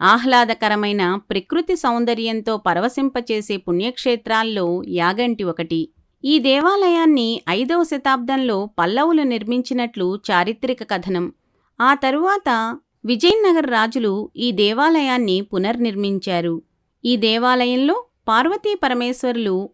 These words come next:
అర్ధనారీశ్వర రూపంలో ఒకే రాతితో చెక్కబడిన విగ్రహ రూపంలో దర్శనమిస్తారు.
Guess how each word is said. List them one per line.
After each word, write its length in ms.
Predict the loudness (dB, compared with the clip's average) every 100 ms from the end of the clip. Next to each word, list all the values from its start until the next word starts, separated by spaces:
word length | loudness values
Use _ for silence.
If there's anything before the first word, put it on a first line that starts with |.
| -6
అర్ధనారీశ్వర 840 | -6 2 4 4 2 0 -2 -2
రూపంలో 640 | 0 -2 -4 -4 -4 -4 -6
ఒకే 340 | -8 -4 0 2
రాతితో 520 | 2 0 -2 0 0
చెక్కబడిన 600 | 0 -4 -2 -2 -4 -2
విగ్రహ 420 | -4 -2 -2 0
రూపంలో 580 | -2 -2 -4 -2 -2 -2
దర్శనమిస్తారు. 1040 | -2 -4 -4 -4 -4 -6 -4 -2 -2 -4